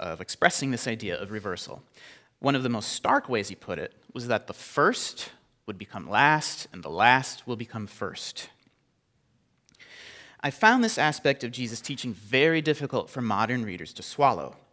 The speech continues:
because there are very concrete winners and losers in this scenario. The poor are assured they will inherit the earth,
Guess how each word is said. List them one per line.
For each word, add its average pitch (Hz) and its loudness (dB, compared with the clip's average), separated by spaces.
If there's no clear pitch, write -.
because 120 -4
there 113 -4
are 107 -4
very 131 0
concrete 151 -6
winners 117 -2
and 104 -8
losers 104 -4
in 113 -12
this 87 -12
scenario. 135 -4
The - -6
poor 160 4
are 120 2
assured 117 -4
they 120 -2
will 113 -4
inherit 110 -2
the - -12
earth, 98 -4